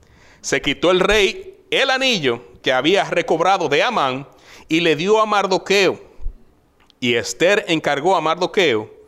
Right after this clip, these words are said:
la hacienda de Amán. In a kingdom,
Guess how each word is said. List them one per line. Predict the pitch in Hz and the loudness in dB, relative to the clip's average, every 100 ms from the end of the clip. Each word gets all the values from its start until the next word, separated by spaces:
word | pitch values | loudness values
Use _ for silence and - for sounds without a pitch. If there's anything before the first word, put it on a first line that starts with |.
| _ _ | _ _
la | 120 117 | -2 -2
hacienda | 107 - 160 202 220 220 226 - - | -2 -4 -2 -2 0 0 -2 -4 -14
de | 113 123 120 | -4 0 0
Amán. | 107 127 135 110 - - - - - - _ _ _ _ _ _ _ _ _ - - - - _ _ _ _ _ _ _ _ _ _ _ _ _ _ _ _ _ _ _ _ - | 0 -2 -2 -4 -12 -10 -10 -10 -18 -20 _ _ _ _ _ _ _ _ _ -14 -14 -16 -20 _ _ _ _ _ _ _ _ _ _ _ _ _ _ _ _ _ _ _ _ -14
In | - 156 185 | -2 0 0
a | - | -2
kingdom, | - 233 233 139 101 85 | -2 -2 0 -2 -6 -10